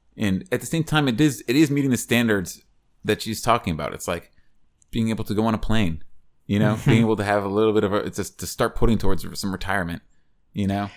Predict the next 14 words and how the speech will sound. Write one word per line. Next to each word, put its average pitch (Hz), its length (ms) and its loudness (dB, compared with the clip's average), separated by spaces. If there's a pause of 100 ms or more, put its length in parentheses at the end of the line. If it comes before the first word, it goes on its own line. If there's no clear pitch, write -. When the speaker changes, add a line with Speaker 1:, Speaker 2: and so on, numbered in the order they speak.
(420)
Speaker 2:
Yeah. 123 380 4 (720)
The 208 120 4
thing 349 260 6
about 160 680 8 (440)
being 135 320 2
around, 113 580 2 (1300)
I 127 80 4
think 170 240 8
the 147 100 10
reason, 131 580 4 (140)
the 143 80 4
biggest 135 680 4 (520)
financial 143 640 4
benefit 95 560 -2